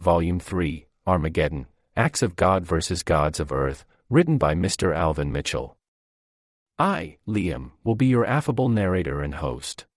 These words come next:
Please join me in a word of prayer and praise to God the Almighty for granting us this opportunity to delve into His Word, and for giving us these awe-inspiring warnings and powerful insights into His awesome plans for the future of mankind and of the world as we know it.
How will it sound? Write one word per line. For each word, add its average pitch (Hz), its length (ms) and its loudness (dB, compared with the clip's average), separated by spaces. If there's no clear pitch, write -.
Please 190 300 2
join 147 400 6
me 123 160 4
in 98 100 2
a 87 60 2
word 98 300 2
of 98 160 -4
prayer 92 320 2
and 87 120 0
praise 85 340 -2
to 98 100 -4
God 92 280 2
the 73 120 -2
Almighty 78 440 -2
for 82 160 -4
granting 80 440 -2
us 76 160 -6
this - 180 -4
opportunity 82 640 0
to 76 140 -6
delve 82 320 0
into 76 180 -4
His 69 180 -6
Word, 71 380 -2
and 101 100 0
for - 140 -2
giving 147 300 4
us 135 160 0
these 123 220 2
awe-inspiring 92 720 2
warnings 76 420 -2
and 71 160 -4
powerful 87 500 0
insights 82 540 -2
into 76 220 -4
His 73 160 -4
awesome 82 360 0
plans 69 440 -4
for - 160 -4
the 73 80 -6
future - 440 -2
of 71 120 -4
mankind 69 600 -4
and 73 140 -6
of 69 80 -6
the 71 80 -6
world 73 380 0
as 73 140 -4
we 69 100 -4
know 69 260 -4
it. - 200 -10